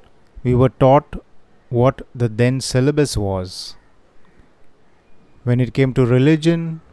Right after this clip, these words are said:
we followed a traditional faith blindly without questioning anything. So what is absolutely true?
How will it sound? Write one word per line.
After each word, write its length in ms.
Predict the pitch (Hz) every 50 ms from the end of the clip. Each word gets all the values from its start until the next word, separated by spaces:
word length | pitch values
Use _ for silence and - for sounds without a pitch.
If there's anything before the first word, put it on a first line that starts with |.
| - - - -
we 140 | 117 120 117
followed 560 | - - 131 127 131 131 135 139 143 131 - - - -
a 80 | 131 123
traditional 680 | - - 120 113 110 120 113 - 139 135 139 143 143 131
faith 440 | - - - 123 117 117 113 - - -
blindly 840 | 180 117 98 117 117 117 123 135 135 123 110 101 101 101 101 107 113 - - -
without 460 | 117 120 113 127 131 131 - - -
questioning 640 | - 127 120 - - - - 151 151 160 156 147
anything. 500 | 127 113 110 107 - 107 104 101 101 101 - - - _ _ - - - - - - - _ _ _ - - - - _ - _ _ _ - - - - _ - -
So 180 | - - 147
what 240 | 135 135 151 185 180
is 280 | 180 175 170 151 - - -
absolutely 840 | 151 123 120 - - - - 143 143 143 143 - - 139 139 135
true? 400 | - - - 135 135 131 131